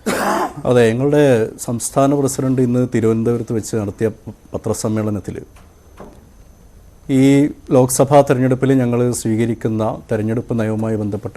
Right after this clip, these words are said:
വിശദാംശങ്ങൾ വളരെ കൃത്യമായി പത്രക്കാർക്ക് മുമ്പിൽ, പൊതുസമൂഹത്തിന് മുമ്പാകെ വിശദീകരിച്ചിട്ടുള്ളതാണ്. അതിൻ്റെ ഏറ്റവും പ്രധാനപ്പെട്ട ഒരു പ്രതലം എന്ന് പറയുന്നത് കഴിഞ്ഞ പത്ത് വർഷമായി നമ്മുടെ രാജ്യം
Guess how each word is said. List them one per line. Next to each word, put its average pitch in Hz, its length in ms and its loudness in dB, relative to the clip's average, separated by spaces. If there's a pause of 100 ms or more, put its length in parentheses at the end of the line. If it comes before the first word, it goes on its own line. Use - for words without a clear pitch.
വിശദാംശങ്ങൾ 107 680 -2
വളരെ 110 240 2
കൃത്യമായി 127 460 2
പത്രക്കാർക്ക് 127 560 0
മുമ്പിൽ, 123 260 -2
പൊതുസമൂഹത്തിന് 120 640 -2
മുമ്പാകെ 117 360 0
വിശദീകരിച്ചിട്ടുള്ളതാണ്. 127 920 2 (1400)
അതിൻ്റെ 147 260 6
ഏറ്റവും 165 320 4
പ്രധാനപ്പെട്ട 151 640 4 (120)
ഒരു 139 100 6 (100)
പ്രതലം 120 400 4
എന്ന് 127 220 4
പറയുന്നത് 95 420 0 (680)
കഴിഞ്ഞ 117 220 4 (120)
പത്ത് 117 260 0
വർഷമായി 117 560 2
നമ്മുടെ 127 300 2
രാജ്യം 123 320 4